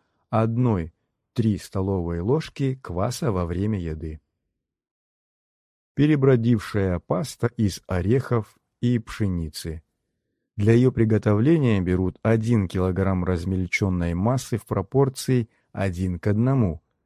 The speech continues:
смешивают с одним стаканом сахара и ставят для брожения на срок не менее двух недель.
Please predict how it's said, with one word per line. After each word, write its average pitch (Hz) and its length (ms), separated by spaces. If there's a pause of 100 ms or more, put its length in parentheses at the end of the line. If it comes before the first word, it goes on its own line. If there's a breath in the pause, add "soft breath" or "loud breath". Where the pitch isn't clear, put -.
(300)
смешивают 113 800
с - 100
одним 104 320
стаканом 92 640
сахара 113 720 (320)
и 117 160
ставят 147 480
для 95 240
брожения 90 640
на 85 180
срок 135 440 (320)
не 110 220
менее 143 420
двух 90 540
недель. 95 500